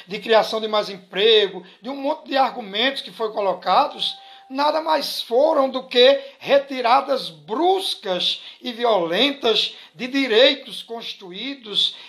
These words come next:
e conseguidos a duras penas. Muito sangue, muito suor, muita luta, muita gente foi morta pra que a gente tivesse obtido.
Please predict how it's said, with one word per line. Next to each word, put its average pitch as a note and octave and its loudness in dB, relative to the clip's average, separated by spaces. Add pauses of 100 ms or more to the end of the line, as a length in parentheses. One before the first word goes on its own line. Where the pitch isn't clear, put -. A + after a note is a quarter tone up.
e G3+ -8
conseguidos G#3+ -2
a A3 8
duras A3 -6
penas. E3 -6 (340)
Muito A3 2
sangue, F#3+ -4
muito F#3 -12
suor, F#3 4 (220)
muita A3 -2
luta, G#3+ 2 (200)
muita A#3+ -4
gente G#3+ -2
foi F#3+ -4
morta G#3 2 (200)
pra C4+ -4
que C#4 -4
a C4 4
gente B3 -4
tivesse B3+ -2
obtido. B3+ -4